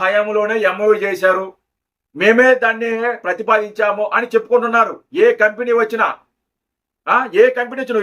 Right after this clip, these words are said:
ఏదైతే Google డేటా ఏదైతే ఉందో అది మేమే తెచ్చామన్నారు. ఆ,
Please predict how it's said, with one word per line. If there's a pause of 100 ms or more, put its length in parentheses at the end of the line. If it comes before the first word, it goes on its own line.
ఏదైతే
Google
డేటా
ఏదైతే (120)
ఉందో (640)
అది (160)
మేమే
తెచ్చామన్నారు. (1000)
ఆ,